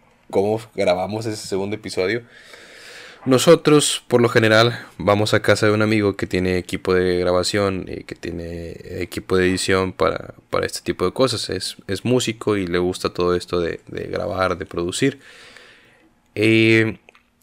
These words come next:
antes de que empezáramos con el podcast, nosotros grabamos dos episodios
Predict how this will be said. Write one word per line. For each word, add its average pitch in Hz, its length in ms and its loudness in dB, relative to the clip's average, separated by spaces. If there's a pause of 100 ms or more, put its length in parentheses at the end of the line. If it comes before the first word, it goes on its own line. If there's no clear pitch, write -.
(140)
antes 127 400 4
de 135 100 0
que - 100 -2
empezáramos 120 500 2
con 120 160 -2
el 117 100 -2
podcast, 117 460 0
nosotros 98 380 -6
grabamos 92 480 0
dos 92 200 0
episodios 131 680 -2